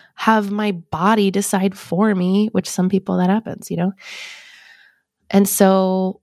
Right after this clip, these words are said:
then we started trying, and it was, like, very scary. We were like, "Oh, what are we doing?" But I know that he did it because I wanted. And he was like, "Okay, I'm scared, but I'll do it."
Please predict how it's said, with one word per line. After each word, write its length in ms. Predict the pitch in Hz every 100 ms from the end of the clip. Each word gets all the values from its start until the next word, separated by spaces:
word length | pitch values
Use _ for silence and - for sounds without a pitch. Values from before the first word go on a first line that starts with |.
| -
then 240 | - 185 208
we 120 | 214
started 680 | 208 - 185 180 185 185 175 - _ -
trying, 440 | - 180 196 196
and 80 | 180
it 60 | -
was, 200 | 185 180
like, 300 | 175 - - _
very 400 | - 175 175 185
scary. 720 | - 170 160 165 - 202 208 _ _ _ _
We 140 | 185 175
were 100 | 175
like, 400 | 175 170 - -
"Oh, 380 | - - - -
what 140 | - -
are 60 | - -
we 60 |
doing?" 400 | - - - - - - -
But 340 | 185 165 - _ _ _ _ _ _ _ _
I 160 | 180 185
know 140 | 190
that 140 | 175 165
he 240 | - 180
did 200 | 165 139
it 120 | 135
because 300 | - - 190
I 140 | - 95
wanted. 580 | 92 - - - - - _ _ _ -
And 100 | 170
he 60 |
was 140 | 160 160
like, 240 | 165 160 -
"Okay, 220 | 170 185
I'm 120 | 160
scared, 420 | - - 175 180
but 80 | 175
I'll 100 | 165
do 160 | 160 170
it." 160 | 160